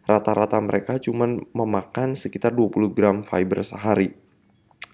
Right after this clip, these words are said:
Nah, tapi sebenarnya rekomendasinya adalah kalau kita bisa makan tiga puluh sampai empat puluh grams of fiber satu hari.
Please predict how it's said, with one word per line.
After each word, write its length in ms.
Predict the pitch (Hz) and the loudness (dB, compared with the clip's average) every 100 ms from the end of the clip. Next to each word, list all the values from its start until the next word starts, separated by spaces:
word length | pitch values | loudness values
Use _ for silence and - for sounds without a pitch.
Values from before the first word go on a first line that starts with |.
| - | -4
Nah, 80 | 113 | -2
tapi 640 | 87 - 139 143 - - - - _ _ _ | 0 0 0 0 -4 -20 -20 -20 _ _ _
sebenarnya 720 | - 160 170 196 208 175 151 | -2 4 6 6 6 4 6
rekomendasinya 1200 | 147 147 131 127 120 110 107 - 185 151 104 117 - _ _ _ _ _ _ - | 4 2 2 4 4 4 4 0 0 2 0 -2 -6 _ _ _ _ _ _ 4
adalah 720 | 127 113 120 160 160 - - _ _ | 8 10 10 6 2 -4 -14 _ _
kalau 240 | 117 117 117 | 2 4 4
kita 160 | - | 4
bisa 240 | 156 135 127 | 4 4 2
makan 400 | 107 - 151 156 | 0 0 -2 -2
tiga 320 | 135 127 117 | 2 4 4
puluh 320 | 127 143 156 | 4 0 0
sampai 480 | - 117 113 131 147 | -2 -4 -4 -2 -2
empat 400 | 143 - 117 - | -2 -4 -4 -2
puluh 320 | 127 131 127 | 0 0 0
grams 560 | - 113 107 113 117 - | 0 2 2 0 -6 -6
of 80 | 107 | -4
fiber 640 | - 98 95 98 98 101 - _ _ - _ | 0 2 2 2 2 0 -10 _ _ -12 _
satu 240 | - 101 104 | -2 2 4
hari. 240 | 98 87 | 2 2